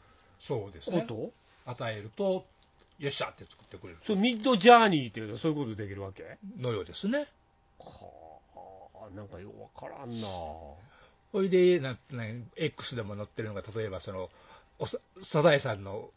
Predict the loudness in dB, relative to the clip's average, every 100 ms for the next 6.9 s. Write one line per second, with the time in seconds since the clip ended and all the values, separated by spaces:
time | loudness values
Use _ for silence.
0 | -6 0 2 2 0 -2 -14 -14 -4 -2
1 | -2 0 0 -2 -4 -4 -4 -6 -8 -10
2 | -10 -10 -20 -20 -20 -20 -20 -4 2 4
3 | 4 2 0 -14 _ -16 -10 -8 -6 -8
4 | -6 -2 -2 -2 -4 -4 -8 -10 -12 -12
5 | _ _ _ _ 0 2 4 4 2 2
6 | 4 4 4 4 4 2 -8 -12